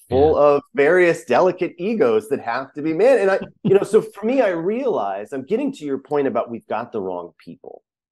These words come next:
Speaker 1: you know, and, and I wasn't the wrong person in that situation. I
Speaker 2: Mm.
Speaker 1: just had skills that weren't obvious on my jazz musician resume. You know,
Speaker 2: Mm.
Speaker 1: if, like,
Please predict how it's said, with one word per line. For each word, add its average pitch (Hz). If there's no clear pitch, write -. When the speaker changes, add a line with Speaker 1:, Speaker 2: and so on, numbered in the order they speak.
Speaker 1:
you 87
know, 73
and, 127
and 143
I 170
wasn't 262
the 160
wrong 104
person 110
in 92
that 85
situation. 101
I 175
Speaker 2:
Mm. 202
Speaker 1:
just 214
had 151
skills 135
that 156
weren't 202
obvious -
on 147
my 147
jazz 135
musician 131
resume. 90
You -
know, 113
Speaker 2:
Mm. 113
Speaker 1:
if, 110
like, 139